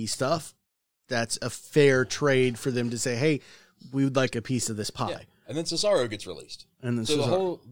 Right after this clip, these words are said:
Speaker 2: the party's gone except for Woods. Um, to your point with Cameo,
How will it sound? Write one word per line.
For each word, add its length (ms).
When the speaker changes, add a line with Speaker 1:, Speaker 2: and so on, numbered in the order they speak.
Speaker 2:
the 80
party's 420
gone 260
except 280
for 80
Woods. 400
Um, 420
to 120
your 220
point 380
with 260
Cameo, 500